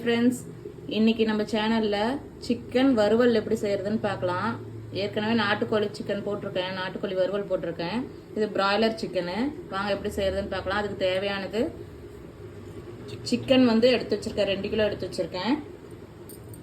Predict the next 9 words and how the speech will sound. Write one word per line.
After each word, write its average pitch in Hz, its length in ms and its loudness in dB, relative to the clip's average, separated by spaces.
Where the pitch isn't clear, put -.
சின்ன 247 280 4
வெங்காயம் 214 440 2
அரைச்சு 190 240 -4
வச்சிருக்-, 170 340 -4
அரிஞ்சு 226 300 2
வச்சிருக்கேன். 175 540 -2
எண்ணெய், 233 420 0
கடுகு, 208 400 4
சோம்பு. 226 400 2